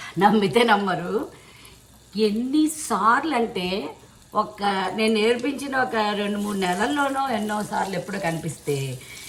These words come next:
ఒక యాభై డెబ్బై సార్లు చేసేసి ఉంటుందేమో,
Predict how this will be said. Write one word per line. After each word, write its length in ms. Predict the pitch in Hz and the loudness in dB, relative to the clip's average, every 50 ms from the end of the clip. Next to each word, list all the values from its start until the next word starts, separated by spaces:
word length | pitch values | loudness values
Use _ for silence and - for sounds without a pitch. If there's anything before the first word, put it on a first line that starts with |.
| - - - - - - - - - - - | -16 -16 -16 -16 -16 -18 -18 -18 -18 -14 -10
ఒక 320 | - 151 165 156 - 214 | -6 -6 -6 -4 -2 0
యాభై 460 | 202 185 170 175 196 233 240 262 262 | 0 2 4 6 6 6 6 4 4
డెబ్బై 340 | 226 220 214 185 202 202 202 | 6 6 4 4 2 0 0
సార్లు 320 | - 202 208 254 294 294 | 2 4 4 4 2 2
చేసేసి 360 | 285 269 247 214 233 214 226 233 | -2 -2 -2 -2 -4 -4 -4 -4
ఉంటుందేమో, 560 | 202 180 202 175 170 170 160 147 147 143 | -4 -4 -6 -6 -4 -2 -2 -2 -4 -4